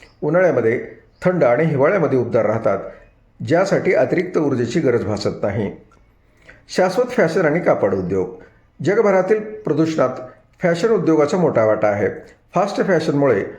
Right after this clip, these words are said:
दरवर्षी लाखो टन कपडे कचऱ्यात जातात. याउलट भारतातील स्लो फॅशन आणि हस्तकलांसाठी मोठी परंपरा आहे.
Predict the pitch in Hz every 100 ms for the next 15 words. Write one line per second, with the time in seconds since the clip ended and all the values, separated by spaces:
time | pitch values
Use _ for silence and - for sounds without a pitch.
0 | - - 151 175 185 - 190 147 - 196
1 | 208 175 113 127 127 - 113 104 104 101
2 | - - _ _ - 135 151 170 165 170
3 | 139 151 147 175 170 - 196 214 - 131
4 | 143 135 151 123 - - 135 123 113 117
5 | 165 131 107 107 101 95 101 101 107